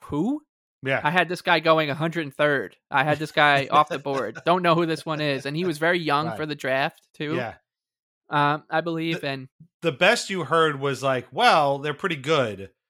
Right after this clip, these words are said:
Speaker 2: so they have time to let him cook," you know, but
Speaker 1: Right.
Speaker 2: this is not a, this was not a sexy pick in, in any way, shape, or form at all.
Speaker 1: And what you just said is exactly what I think the strategy was,
Speaker 2: Yeah.
Speaker 1: which is the right s-, which is the strategy that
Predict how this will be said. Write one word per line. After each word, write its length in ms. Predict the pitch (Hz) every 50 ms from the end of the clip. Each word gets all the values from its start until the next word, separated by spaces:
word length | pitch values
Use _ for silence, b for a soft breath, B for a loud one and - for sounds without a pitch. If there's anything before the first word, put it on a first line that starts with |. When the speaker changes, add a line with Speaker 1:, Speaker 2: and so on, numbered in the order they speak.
| _ _ -
Speaker 2:
so 100 | - 156
they 100 | 156 147
have 200 | 135 143 143 139
time 580 | - - - 151 147 143 139 135 131 123 120 117
to 120 | - - 127
let 240 | 117 127 131 123
him 200 | 123 117 113 110
cook," 380 | - - - 147 - - - - _ _ _
you 140 | 127 120 110
know, 220 | 104 98 104 117
but 380 | 110 101 120 120 110 104 95 - _ _ _ -
Speaker 1:
Right. 160 | 151 151 135
Speaker 2:
this 160 | 127 - -
is 120 | 127 113 117
not 220 | 131 127 123 113
a, 100 | 110 98 _ _
this 140 | 143 135 131
was 140 | 147 131 120
not 160 | 147 139 123
a 40 | 120
sexy 340 | - 143 131 123 - - 107
pick 340 | - - 135 113 - - - _ _ _ -
in, 160 | 104 104 107
in 160 | - 117 113 110
any 180 | 110 113 110
way, 140 | 98 107 101
shape, 240 | 95 - 110 95 -
or 40 | 80
form 260 | _ _ 92 85 76 76
at 40 | 80
all. 120 | 78 - _ _ _ _ _ _ _ _ _ _ _ _ _ _ -
Speaker 1:
And 180 | 151 156 151
what 140 | 156 156 160
you 80 | 156 143
just 180 | 156 143 -
said 220 | - 175 175 156 139
is 160 | 123 - -
exactly 560 | 143 143 139 - 156 143 135 135 - - 139
what 140 | 139 135 131
I 60 | 135
think 240 | - 147 131 - _
the 80 | 131
strategy 480 | - - - - 135 110 143 131 - 127
was, 400 | 131 131 131 131 131 143 - - _ _ _ _ _
Speaker 2:
Yeah. 160 | 87 85 85 _ _ _
Speaker 1:
which 200 | 147 147 - -
is 120 | 151 143 147
the 100 | 151 147
right 200 | 151 147 143 -
s-, 120 | - - - _ _ _ _ 160 175
which 180 | 185 185 -
is 120 | 202 180 156
the 60 | 175
strategy 560 | 160 - - 190 180 175 170 170 165 190 185 160
that 400 | 147 147 147 143 147 - -